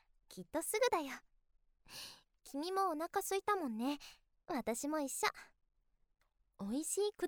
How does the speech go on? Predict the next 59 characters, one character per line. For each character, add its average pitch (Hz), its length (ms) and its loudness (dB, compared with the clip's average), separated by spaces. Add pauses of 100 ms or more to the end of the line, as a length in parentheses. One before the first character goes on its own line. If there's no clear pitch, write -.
(120)
物 453 220 2
の 285 100 0
な 254 140 0
る 381 100 0
木 285 160 -10
が 254 120 -2
あ 269 60 -2
る 262 80 -4
と - 120 -6
い 220 60 -4
い 202 100 -6
ね。 240 120 -6 (1600)
あ、 - 60 -12 (640)
す - 260 -4
ご 359 480 2 (1400)
い。 247 40 -4
思 254 200 0
っ 403 120 6 (120)
た 571 80 10 (140)
よ 440 40 8
り 370 100 4
も 302 140 0
果 349 260 6
物 403 220 6
が 339 100 4
な 294 140 2
っ 320 40 -2
て 359 180 4
る。 311 240 4 (880)
こ 247 160 4
れ 262 140 6
で 302 140 6
当 302 240 6
分 359 180 6
の 339 80 4
食 320 180 0
べ 339 100 2
物 359 220 4
の 240 100 2
心 226 220 -2
配 220 180 -2
は 208 80 -2
大 247 200 2
丈 440 160 4
夫 440 120 2
そ 494 160 8
う 480 40 4
だ 339 100 4
ね。 330 100 2 (1200)
こ 294 120 -4
こ 359 160 10
で 359 200 8
食 320 120 2
べ 349 100 6
な 349 160 4
が 269 120 0
ら、 285 140 4
ち - 20 -8
ょ - 40 -16